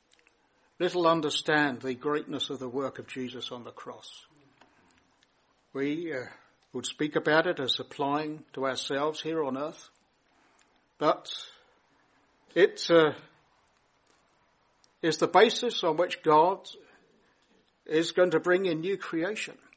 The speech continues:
and that is heaven and earth are affected. And even at this moment, heaven has been affected by the work of Christ.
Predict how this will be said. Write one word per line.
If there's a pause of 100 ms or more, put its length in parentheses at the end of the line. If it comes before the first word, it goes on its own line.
and
that
is (100)
heaven
and
earth
are
affected. (120)
And
even
at
this
moment, (380)
heaven
has
been
affected (1000)
by
the
work
of
Christ.